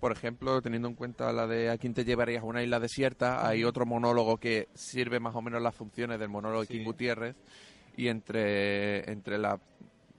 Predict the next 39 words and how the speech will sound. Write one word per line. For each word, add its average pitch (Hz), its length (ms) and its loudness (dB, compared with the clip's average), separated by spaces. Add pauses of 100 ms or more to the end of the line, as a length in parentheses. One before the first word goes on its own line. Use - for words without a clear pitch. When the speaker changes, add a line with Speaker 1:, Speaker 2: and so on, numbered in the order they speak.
(100)
Speaker 1:
pesadez 117 640 2
de 107 180 2
mantener 110 420 -2
un 120 80 -6
primer 117 320 -2
plano 123 300 0
en 113 60 -4
un 117 120 -4
monólogo 117 680 2
y 98 120 -4
que 107 100 -8
a 101 40 0
lo 101 100 -2
mejor 110 420 -2 (300)
María 104 240 -6
Pedraza, 107 400 -2
pues, 98 320 -6
hace 104 200 -4
todo 110 220 0
lo 107 80 -2
que 107 120 -4
puede, 113 320 -4
pero 98 140 -8
a - 20 -6
lo 98 80 -6
mejor 104 260 -2
no 110 140 2
Speaker 2:
Sí. 110 60 -8
Speaker 1:
llega 107 300 2 (720)
al 98 220 4
nivel 104 180 0
de 113 80 -2
King 113 140 -4
Gutiérrez, 117 460 0
en 107 100 0
parte 120 240 2
por 175 140 4
la 147 80 4
imagen, 113 480 0